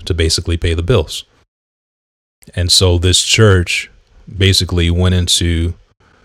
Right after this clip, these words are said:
you know, got into relationship with this, uh, this rip Medical Debt nonprofit and, uh, paid off almost three million dollars, dude. And so what they do is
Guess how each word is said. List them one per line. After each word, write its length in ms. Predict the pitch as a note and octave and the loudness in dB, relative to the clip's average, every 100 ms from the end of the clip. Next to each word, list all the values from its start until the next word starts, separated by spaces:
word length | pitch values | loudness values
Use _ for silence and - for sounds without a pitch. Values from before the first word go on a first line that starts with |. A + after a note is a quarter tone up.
| _ _ _ _ | _ _ _ _
you 140 | F2 | -4
know, 220 | E2 D#2+ E2+ | -2 0 0
got 260 | F2+ F2+ | 2 2
into 220 | F2+ - | 2 0
relationship 760 | E2+ E2+ F2+ - F2 - E2 - | 0 2 2 2 -2 -2 -2 0
with 240 | E2 - | -2 -2
this, 280 | E2+ D#2+ - | -4 -2 -2
uh, 420 | E2+ D#2+ D#2 E2+ - - - _ | -2 -2 -2 -6 -8 -16 -20 _
this 240 | - F2 D#2+ | -6 -4 -2
rip 260 | F2+ F2+ | 0 0
Medical 400 | F2+ E2 E2 - | 0 -2 -2 -4
Debt 360 | D2+ D#2+ D#2 D#2 _ _ _ _ - | -4 -2 -2 -4 _ _ _ _ -6
nonprofit 760 | F2 D#2+ D#2+ F#2+ A#2 - F2 - _ _ _ _ _ _ _ _ - | -2 0 0 2 2 2 -4 -6 _ _ _ _ _ _ _ _ -10
and, 280 | E2+ D#2+ D#2+ | -4 -2 0
uh, 360 | E2 E2 E2 D#2+ - - _ _ _ - | 0 0 -2 -4 -12 -20 _ _ _ 2
paid 180 | A2 | 4
off 220 | G#2+ G#2 A2 | 6 6 4
almost 400 | G#2+ G#2 G2+ - | 4 4 2 0
three 200 | G#2+ G#2+ | 2 4
million 340 | G#2+ G#2+ G#2 | 4 2 2
dollars, 420 | G2+ A#2 D#2+ C#2+ | 0 0 -2 -4
dude. 260 | - E2+ F2+ - _ _ _ _ _ - - - - - _ _ - - | -4 -2 -4 -8 _ _ _ _ _ -20 -20 -20 -20 -20 _ _ -20 -12
And 140 | G2 | -6
so 180 | - G2 | 0 2
what 160 | F#2 G2+ | 2 4
they 160 | G2+ | 2
do 260 | F2+ G#2 B2+ | 4 4 6
is 380 | F#2+ E2 - | 4 2 -4